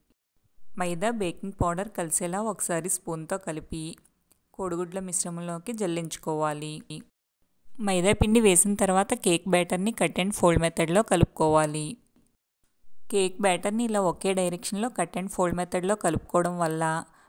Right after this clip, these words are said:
పిండిలో ఏర్పడిన ఎయిర్ బబుల్స్ బయటికి రాకుండా కేక్ బాగా పొంగుతుంది. ఇప్పుడు దీనిలో ఒక స్పూన్ వెనిలా ఎసెన్స్ వేసుకోవాలి. వెనిలా ఎసెన్స్ లేకపోతే దాల్చిన చెక్క పొడి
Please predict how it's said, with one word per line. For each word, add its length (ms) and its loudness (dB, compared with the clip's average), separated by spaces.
పిండిలో 300 -4
ఏర్పడిన 460 -6
ఎయిర్ 420 -2
బబుల్స్ 420 0
బయటికి 360 -2
రాకుండా 460 -4
కేక్ 240 -2
బాగా 220 2
పొంగుతుంది. 800 -2
ఇప్పుడు 280 2
దీనిలో 380 2
ఒక 160 -2
స్పూన్ 380 0
వెనిలా 400 0
ఎసెన్స్ 460 2
వేసుకోవాలి. 840 2
వెనిలా 360 -2
ఎసెన్స్ 460 0
లేకపోతే 500 2
దాల్చిన 540 2
చెక్క 180 -4
పొడి 300 2